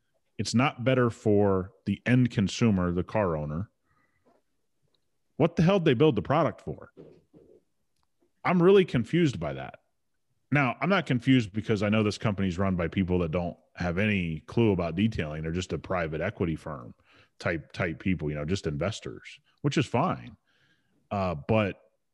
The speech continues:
the question that guys have to ask themselves is, "This didn't make my user experience better, and it didn't help my customer. Why did the product get built?"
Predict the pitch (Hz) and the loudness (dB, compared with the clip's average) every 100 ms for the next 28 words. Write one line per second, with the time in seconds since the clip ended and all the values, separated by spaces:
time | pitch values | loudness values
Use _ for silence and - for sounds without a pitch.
0 | - - - 156 - - 123 104 92 82 | -14 -12 -2 -2 -2 -2 0 0 -2 -2
1 | 90 76 98 123 113 117 117 76 95 127 | -6 -4 -2 -2 -2 -6 -6 -6 -6 -6
2 | 92 87 85 78 80 76 71 - _ _ | -6 -6 -6 -6 -4 -6 -6 -12 _ _
3 | _ _ - 90 - 160 170 165 147 120 | _ _ -8 -4 2 2 2 0 2 4
4 | 120 110 95 - 90 85 78 - 78 76 | 2 2 -2 -2 -6 -6 -8 -6 -6 -4
5 | - 98 85 85 127 120 113 110 90 85 | -8 -6 -4 2 2 2 -2 -4 -6 -8
6 | 92 87 - - - _ _ _ _ _ | -8 -8 -12 -20 -20 _ _ _ _ _
7 | _ _ - 123 190 160 143 - 151 135 | _ _ -4 0 0 0 -4 -2 -2 -2
8 | 104 110 87 113 - | -4 -4 -2 -4 -4